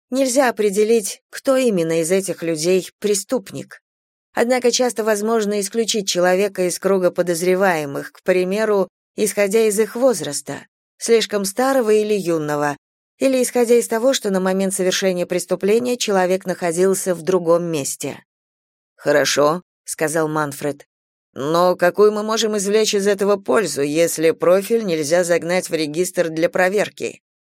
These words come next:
У нас ведь нет подозреваемых, у которых мы могли бы взять тест». «А вы не думали о типировании более широкой группы лиц?»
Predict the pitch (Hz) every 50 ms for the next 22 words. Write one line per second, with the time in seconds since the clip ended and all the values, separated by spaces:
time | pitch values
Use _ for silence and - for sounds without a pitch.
0 | _ - 147 151 175 185 185 - 185 185 180 - 190 220 208 202 _ - 156 151
1 | 156 151 143 160 165 165 160 185 208 214 202 180 151 139 151 160 147 - 151 151
2 | - 170 175 165 - 160 165 160 156 156 156 156 170 170 165 156 143 147 175 170
3 | 165 - - _ - 196 165 170 - - _ - _ _ _ _ _ _ _ _
4 | _ _ _ _ _ _ _ - 254 254 262 262 254 269 285 277 285 277 247 330
5 | 349 359 381 359 330 311 294 285 285 277 269 - 262 262 247 247 233 233 226 220
6 | 220 220 208 202 226 233 226 220 214 202 - 262 269 254 233 160 143 - 151 151
7 | 160 160 160 160 147 - - 170 165 151 143 135 139 - - - -